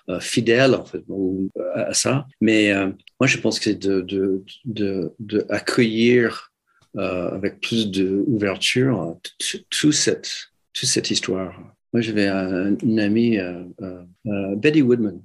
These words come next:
C'était, euh, quelqu'un qui, qui me, comment dire, qui était important pour moi.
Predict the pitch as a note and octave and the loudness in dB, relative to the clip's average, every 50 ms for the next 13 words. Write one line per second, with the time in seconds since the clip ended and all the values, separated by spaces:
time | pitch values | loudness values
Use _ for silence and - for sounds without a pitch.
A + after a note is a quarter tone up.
0 | _ _ - - G2+ - - G2+ G2 G2 F#2+ - C2+ G2 F#2+ F2 E2+ D#2+ C#2+ F#2 | _ _ -16 -14 -12 -8 -6 -6 -6 -4 -6 -6 -6 -6 -6 -6 -4 -6 -6 -8
1 | A2 _ - A#2+ A#2+ - A#2+ A#2+ A2+ A2+ - - A2 G2+ G2 F#2+ F#2+ - _ _ | -10 _ -6 -6 -4 0 2 2 2 0 0 -2 -2 -2 -2 -2 -4 -8 _ _
2 | _ _ _ _ _ - - A#2 A2 G#2+ G#2 G2 G2 G2+ - - - - - - | _ _ _ _ _ -2 0 2 2 2 2 0 0 -2 0 -2 -2 -2 -4 -10
3 | _ _ _ _ - - _ - - B2 A2+ G#2+ G#2+ G#2 - - C3 C#3 C#3 C3+ | _ _ _ _ -20 -20 _ -10 -4 -4 -4 -4 -4 -6 -8 -4 0 2 2 2
4 | C3 D#3+ D3+ D3+ D3+ C3 - A#2 G#2+ G#2 G2+ A2 B2+ C3+ | 4 2 2 4 2 2 2 2 2 2 2 2 2 0